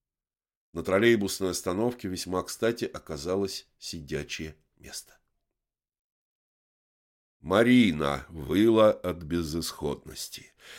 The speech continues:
Ей сорок два, и у нее нет никого и ничего.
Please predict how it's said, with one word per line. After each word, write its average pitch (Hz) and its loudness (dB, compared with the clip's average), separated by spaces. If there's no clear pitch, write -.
Ей 101 6
сорок 113 2
два, 85 -2
и 92 0
у 98 4
нее 101 4
нет 131 2
никого 117 8
и 123 2
ничего. 123 -2